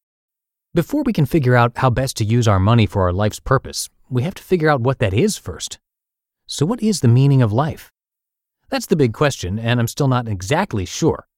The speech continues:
but I have a few theories. Immortality.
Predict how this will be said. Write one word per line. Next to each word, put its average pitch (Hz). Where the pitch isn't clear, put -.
but 269
I 214
have 185
a 147
few 131
theories. -
Immortality. 135